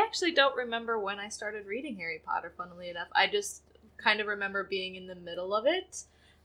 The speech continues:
I really, I was an avid reader as a child,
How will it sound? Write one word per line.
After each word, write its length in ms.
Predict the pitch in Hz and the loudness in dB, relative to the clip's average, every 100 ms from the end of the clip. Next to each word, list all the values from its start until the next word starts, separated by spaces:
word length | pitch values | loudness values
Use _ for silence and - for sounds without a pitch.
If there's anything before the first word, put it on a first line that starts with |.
| - | 8
I 680 | 220 214 202 202 196 190 190 - _ - 190 | 12 12 12 10 6 4 2 0 _ -20 -12
really, 300 | 185 208 202 - | 4 6 8 10
I 120 | 202 | 10
was 180 | 202 190 | 10 4
an 100 | 190 | 2
avid 260 | - 180 170 | 8 8 6
reader 280 | 165 170 170 | -6 -6 -2
as 180 | 165 165 | -2 -2
a 40 | |
child, 520 | - 185 170 170 170 | 0 4 4 4 -4